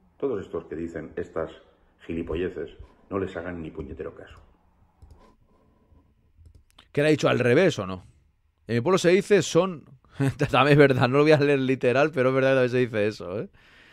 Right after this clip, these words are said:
Speaker 2: Pero es que lo ha dicho al revés. Ah, por, por eso me ha sonado mal, ¿no? Bien, bien, es verdad, es verdad. Es verdad, es verdad. Sí que se dice así también, pero al revés. Siempre lo cambia un poco. Se dice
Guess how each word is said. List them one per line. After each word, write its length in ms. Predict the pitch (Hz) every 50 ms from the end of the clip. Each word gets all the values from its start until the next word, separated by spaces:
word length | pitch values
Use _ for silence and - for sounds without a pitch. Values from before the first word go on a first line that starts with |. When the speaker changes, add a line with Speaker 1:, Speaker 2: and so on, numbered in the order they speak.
| _ _ _ _
Speaker 2:
Pero 140 | - - 120 131
es 60 | -
que 120 | - 156
lo 80 | 147 156
ha 40 | 156
dicho 240 | 165 165 - 175
al 80 | 170 151
revés. 400 | 139 120 113 120 117 101 95 - -
Ah, 200 | 120 135 131 -
por, 180 | - 127 120
por 120 | - 143 147
eso 120 | 151 180
me 60 | 185
ha 40 | 180
sonado 340 | - - 165 165 156 139 123
mal, 280 | 123 131 127 113 101 98
¿no? 260 | 110 135 190 214 - _ _ _
Bien, 380 | - 101 107 110 110 101 90 90
bien, 180 | 95 101 101 98
es 80 | 101
verdad, 260 | 107 107 98 95 95
es 60 | 101 101
verdad. 320 | 101 98 92 87 104 - - - _ _ _ _ _ _ _ _ _ _ _ -
Es 120 | 110 104
verdad, 260 | 104 101 95 92 92 92
es 40 | 95
verdad. 280 | 95 90 87 95 95 -
Sí 200 | - - - 117
que 100 | 110 107
se 80 | 120
dice 160 | 113 104 104 104
así 160 | 95 107 101
también, 280 | 98 95 101 117 123
pero 140 | - 123 101
al 80 | 98 95
revés. 340 | 92 90 92 90 87 - _ _ _ _
Siempre 300 | - - 160 156 196 208
lo 100 | 190 151
cambia 300 | 123 165 175 175 156 131
un 80 | 110 104
poco. 340 | - 143 - - - _ _ _ _ _ - -
Se 120 | - - 143
dice 260 | 147 - 196 175